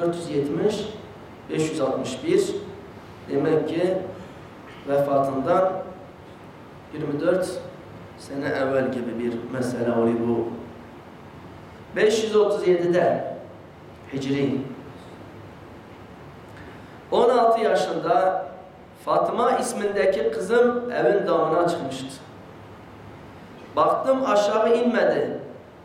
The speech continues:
Nedenini sonra öğrendim ki kızımı kaçırmışlar.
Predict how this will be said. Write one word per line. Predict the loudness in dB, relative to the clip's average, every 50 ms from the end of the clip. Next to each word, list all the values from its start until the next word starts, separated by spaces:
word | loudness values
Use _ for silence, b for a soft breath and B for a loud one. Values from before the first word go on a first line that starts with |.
| -20 -20 -20 -20 -20 -20 -12 -2
Nedenini | 2 4 4 6 6 6 6 6 6 4 4 2 0 0 2 4 4 4 4
sonra | 4 0 0 2 4 4 6 6
öğrendim | 6 4 4 4 4 4 4 4 4 4 2 2
ki | 2 0 0
kızımı | 0 -2 0 0 2 4 4
kaçırmışlar. | 4 4 4 4 2 2 2 0 0 2 2 2 4